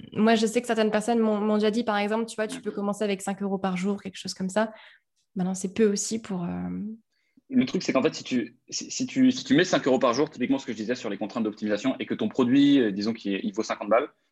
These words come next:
Speaker 2: et ton coût d'acquisition cible, c'est vingt euros, euh, bah, cinq euros, tu t'auras pas de conversion. T'auras, au mi-, au mieux des cas, tu peux avoir une conversion tous les quatre jours. Et encore, c'est si tu dépenses ton, ton budget sur une seule audience. Euh, donc, tu vois, c'est, c'est tout ça, c'est, c'est contraint d'optimisation. Ce qu'il faut, c'est avoir, non,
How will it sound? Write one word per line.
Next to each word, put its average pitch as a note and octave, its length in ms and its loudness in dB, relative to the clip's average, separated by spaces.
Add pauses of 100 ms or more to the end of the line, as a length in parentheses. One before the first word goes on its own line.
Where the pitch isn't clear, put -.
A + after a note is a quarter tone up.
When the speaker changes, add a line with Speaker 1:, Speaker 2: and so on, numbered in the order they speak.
(160)
Speaker 2:
et G2+ 80 -6
ton A2 100 -2
coût B2+ 100 -2
d'acquisition A2+ 380 0
cible, A2+ 240 0
c'est G#2+ 120 -6
vingt G#2 140 2
euros, G#2+ 300 0 (480)
euh, F#2 160 6
bah, G2 120 2
cinq G#2 220 -4
euros, G2 140 0
tu G#2 180 -6
t'auras F#2+ 160 0
pas - 80 2
de - 60 -4
conversion. G#2 340 -2
T'auras, - 180 0 (340)
au A#2 100 4
mi-, C3 180 8
au B2+ 60 2
mieux D3 140 8
des C#3 100 4
cas, D#3+ 120 2
tu - 80 -10
peux B2+ 60 -2
avoir A2+ 120 2
une A2 60 -6
conversion A#2+ 260 -4
tous C3+ 80 -6
les A2+ 100 -4
quatre A#2+ 160 -2
jours. G#2+ 280 -6
Et F#2 100 -10
encore, G2+ 240 -6
c'est A2 100 -14
si A2 140 -12
tu A2+ 100 -4
dépenses A#2 340 -2
ton, B2+ 160 2
ton C3 140 2
budget A#2+ 220 4
sur - 200 -4
une B2 120 6
seule A#2 220 2
audience. A#2 460 -2 (680)
Euh, - 40 -6
donc, G#2+ 160 0
tu A2+ 100 -4
vois, C3 100 6
c'est, B2+ 120 -2
c'est A2+ 300 -4
tout - 100 -14
ça, B2 140 2
c'est, G2 280 -4
c'est - 140 -10
contraint G#2+ 220 -6
d'optimisation. G2+ 560 -2
Ce - 100 -16
qu'il - 100 -8
faut, C3+ 100 2
c'est A#2 120 0
avoir, F#2 240 0
non, G2 140 -4